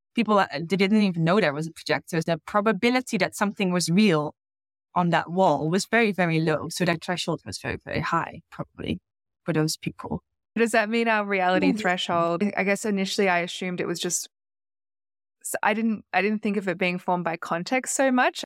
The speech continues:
Speaker 2: but yeah, I guess it makes sense that it would be. So our reality threshold would change throughout history then, I suppose, as our environment and what
Speaker 1: Yeah,
Speaker 2: we're
Speaker 1: so
Speaker 2: used to.
Speaker 1: it's, I'm also not sure, but that's one of the speculations that we have about why we find something different to Perky. So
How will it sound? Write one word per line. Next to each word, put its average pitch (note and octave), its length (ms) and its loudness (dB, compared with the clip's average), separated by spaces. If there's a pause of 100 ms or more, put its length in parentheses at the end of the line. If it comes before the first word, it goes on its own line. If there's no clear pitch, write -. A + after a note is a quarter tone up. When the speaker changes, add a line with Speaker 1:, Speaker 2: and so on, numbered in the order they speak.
Speaker 2:
but F#3+ 120 0
yeah, A#3 140 6
I F#3 80 2
guess F#3+ 220 -2
it F3+ 60 -8
makes F3+ 260 -6
sense F3 260 -4
that E3 100 -2
it - 120 -4
would F#3 220 -2
be. - 220 -2
So F3 160 0
our E3+ 180 0
reality F3 400 -2
threshold E3+ 480 -4
would E3 140 -8
change E3+ 480 -6
throughout D#3+ 380 0 (760)
history D#4 480 0
then, E4 200 -2
I E4 100 4
suppose, D4+ 540 0
as A3 120 -2
our F3 160 0
environment E3 560 -4
and F3 80 -2
what A#3+ 100 6
Speaker 1:
Yeah, C4 100 4
Speaker 2:
we're D4+ 60 2
Speaker 1:
so C#4+ 40 2
Speaker 2:
used A#3 160 -4
to. A3+ 160 2
Speaker 1:
it's, A3 160 -2
I'm A#3+ 180 2
also B3+ 240 0
not G#3 200 2
sure, G3+ 200 0
but E3+ 140 -4
that's G3 200 0
one G3 180 2
of G3 160 -2
the E3+ 180 2
speculations F3 760 -2
that - 140 -4
we F3+ 120 -4
have F#3+ 380 0
about D#3 260 -4
why D#3+ 180 2
we E3+ 140 -8
find D#3+ 260 -2
something E3 340 -4
different D#3+ 540 -6
to F#3 140 0
Perky. - 520 -2
So F#3 360 0